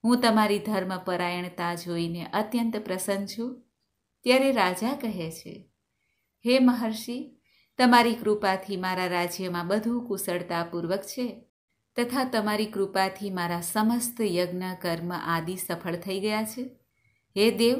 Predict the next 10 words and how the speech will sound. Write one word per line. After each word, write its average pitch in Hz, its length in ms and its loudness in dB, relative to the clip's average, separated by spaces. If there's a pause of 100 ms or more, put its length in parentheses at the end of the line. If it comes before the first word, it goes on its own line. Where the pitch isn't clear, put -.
(500)
હવે 254 160 10
તમારી 247 400 6
શી 247 240 6
આજ્ઞા 247 360 4
છે? 285 280 -4 (840)
આ 277 180 6
સાંભળીને 262 640 6
નારદજી 180 540 2
કહે 220 320 -2
છે, 220 400 -10